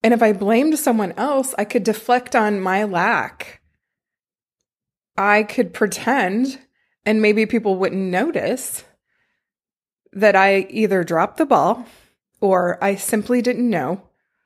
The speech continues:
I didn't have the tools, what have you, whatever it was.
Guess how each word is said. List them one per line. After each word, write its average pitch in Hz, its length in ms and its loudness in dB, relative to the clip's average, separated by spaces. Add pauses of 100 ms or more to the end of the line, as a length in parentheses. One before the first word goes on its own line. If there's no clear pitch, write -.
(960)
I 196 100 -10
didn't 190 220 -4
have 220 160 -2
the 233 100 2
tools, 180 500 -2
what 254 280 0
have 202 280 0
you, 147 140 -4
whatever 254 400 2
it - 100 -2
was. 165 560 -8